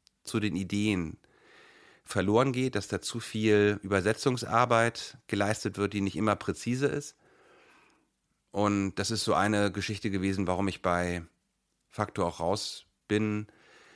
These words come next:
weil ich dieses, äh, Transformieren über den Projektman-, es ging, geht halt irgendwann nicht anders, wenn du eine bestimmte Größe hast. Und, und, und vielleicht auch, dass bestimmte Kunden das eben verlangen, wünschen. Also ich würd bestimmte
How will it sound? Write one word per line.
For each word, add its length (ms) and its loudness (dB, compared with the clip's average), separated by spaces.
weil 220 0
ich 120 -4
dieses, 560 -4
äh, 260 -4
Transformieren 880 -2
über 220 0
den 200 0
Projektman-, 480 -6
es 100 -8
ging, 260 4
geht 160 4
halt 140 4
irgendwann 280 4
nicht 180 -2
anders, 340 -2
wenn 80 0
du 60 2
eine 100 0
bestimmte 360 -4
Größe 340 -4
hast. 340 -8
Und, 200 -6
und, 240 -8
und 160 -4
vielleicht 260 4
auch, 300 0
dass 160 0
bestimmte 380 -2
Kunden 280 -2
das 160 -2
eben 500 -2
verlangen, 560 -2
wünschen. 360 -6
Also 320 -8
ich 180 -12
würd 180 -8
bestimmte 400 -2